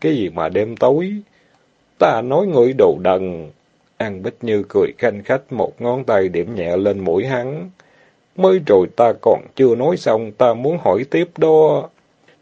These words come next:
"Nếu nói trong cuộc đời của Lâm Mẫu còn có khắc tinh thì nhất định chính là vị An Hậu Ly này chứ không còn nghi ngờ gì nữa." An Bích Như lúc cười như lúc giận, lúc mê hoặc, tâm tư phiêu động như sương khói, không hề có dấu hiệu báo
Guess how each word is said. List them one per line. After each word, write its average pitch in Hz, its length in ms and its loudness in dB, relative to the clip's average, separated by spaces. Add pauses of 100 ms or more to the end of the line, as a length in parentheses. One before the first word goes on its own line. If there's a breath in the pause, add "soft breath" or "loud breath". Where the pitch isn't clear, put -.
"Nếu 131 140 6
nói 131 360 4
trong 101 220 2
cuộc - 300 0
đời 92 260 2
của 135 180 6
Lâm 107 260 2
Mẫu 101 280 2
còn - 260 2
có 127 140 4
khắc - 300 -2
tinh 104 240 0
thì - 200 -2
nhất 139 240 -2
định 87 260 0
chính 139 180 2
là 104 260 2
vị 95 220 -2
An 104 220 0
Hậu 87 220 -2
Ly 110 200 2
này - 280 -4
chứ 143 200 4
không 104 240 -2
còn 101 280 0
nghi 110 140 -2
ngờ 107 200 -4 (120)
gì 87 220 -6
nữa." 123 600 0 (600 loud breath)
An 101 260 -8
Bích 131 220 -2
Như 113 180 0
lúc 123 280 0
cười 95 300 0
như 104 200 -2
lúc 139 280 2
giận, 87 300 -2
lúc 139 220 0
mê 104 260 2
hoặc, 90 220 -6 (240)
tâm 113 220 2
tư 113 220 2
phiêu 104 280 -2
động 90 300 -6
như 107 160 0
sương 104 300 -4
khói, 113 400 0 (180)
không 143 240 -2
hề 90 220 -2
có 120 220 0
dấu 147 300 -2
hiệu 87 160 0
báo 120 260 0